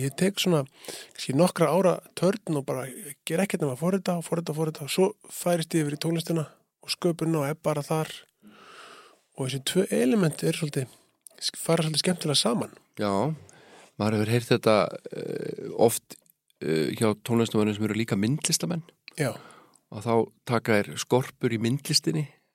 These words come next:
Speaker 2: nokkur ár
Speaker 1: Einmitt.
Speaker 2: og svo músíkina og er, er ekkert endilega að gera bæði á sama tíma mikið, sko.
Speaker 1: Nei, maður fer svolítið bara í annan heiminn.
Speaker 2: Já.
Speaker 1: Mér finnst alltaf gerast mjög mikið, allavega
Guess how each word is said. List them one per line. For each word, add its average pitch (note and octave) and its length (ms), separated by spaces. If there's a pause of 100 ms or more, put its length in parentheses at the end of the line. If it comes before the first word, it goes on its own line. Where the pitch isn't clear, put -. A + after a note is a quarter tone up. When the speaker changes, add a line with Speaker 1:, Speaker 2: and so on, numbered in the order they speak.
(140)
Speaker 2:
nokkur B2+ 320
ár C#3+ 220 (180)
Speaker 1:
Einmitt. G#2+ 560
Speaker 2:
og - 160
svo G#2+ 220 (440)
músíkina A#2 460
og G2+ 140
er, A#2+ 100
er A#2+ 220 (100)
ekkert D3 220
endilega D3 320
að - 20
gera B2+ 140
bæði C3+ 340 (480)
á A#2+ 80
sama A#2+ 220
tíma D#3 260
mikið, G#2+ 280
sko. - 200 (220)
Speaker 1:
Nei, C3 440 (140)
maður C#3 160
fer A3+ 100
svolítið G3+ 280
bara F3 160
í F#3+ 240
annan F3 260
heiminn. C#3+ 400 (160)
Speaker 2:
Já. A2 160 (960)
Speaker 1:
Mér D3 160
finnst - 60
alltaf E3+ 200
gerast E3 360
mjög D3 120
mikið, D3 400 (460)
allavega C#3+ 480